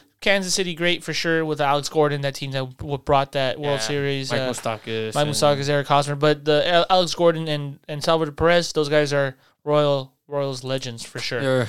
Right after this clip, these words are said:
Speaker 2: Royals
Speaker 1: Uh,
Speaker 2: royalty.
Speaker 1: Royals royalty, very, very nice. Um, okay, so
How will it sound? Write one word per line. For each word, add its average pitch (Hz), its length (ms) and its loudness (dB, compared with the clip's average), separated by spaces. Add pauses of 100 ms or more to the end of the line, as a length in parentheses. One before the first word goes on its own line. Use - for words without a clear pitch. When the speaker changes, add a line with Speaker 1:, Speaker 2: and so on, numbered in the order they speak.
(240)
Speaker 2:
Royals 127 400 4
Speaker 1:
Uh, 113 40 -8
Speaker 2:
royalty. 113 600 -2
Speaker 1:
Royals 143 300 2
royalty, 131 340 -2
very, 123 240 -4
very 127 200 -8
nice. 113 340 -6 (100)
Um, 151 480 6
okay, 226 360 8
so 208 220 8